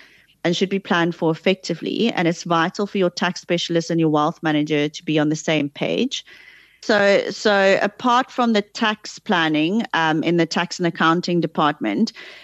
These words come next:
they also offer other services like payroll, secretarial services, monthly accounting, auditing, and yeah, the, the range goes on. So kind of all of the normal financial services, tax and accounting services is offered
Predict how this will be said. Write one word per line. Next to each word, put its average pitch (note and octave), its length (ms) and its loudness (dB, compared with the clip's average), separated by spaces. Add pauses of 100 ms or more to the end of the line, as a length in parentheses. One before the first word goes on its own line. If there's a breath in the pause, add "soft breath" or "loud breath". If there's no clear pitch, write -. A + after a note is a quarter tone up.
they F3+ 160 4
also F#3 380 2
offer F#3 340 0
other F3+ 240 0
services D3+ 800 -2
like D#3 340 0 (140)
payroll, F3 800 2
secretarial F3 1040 2
services, D#3+ 800 2 (400 loud breath)
monthly F3 480 0
accounting, D#3+ 960 0 (240 soft breath)
auditing, E3 1120 2 (280)
and D#3 460 0 (380)
yeah, C#3+ 240 0 (120)
the, D#3 220 0
the E3 180 2
range D#3 320 0
goes D#3+ 260 0
on. C#3+ 280 0
So E3+ 160 0
kind F#3 240 0
of F3+ 120 -2
all G#3 220 4
of G#3 140 2
the F3+ 180 2 (200)
normal F3 340 4
financial E3+ 540 -2
services, E3+ 500 -2
tax E3 320 -4
and E3 80 0
accounting D#3 460 0
services D3+ 580 2
is D3 140 -4
offered D3+ 480 -2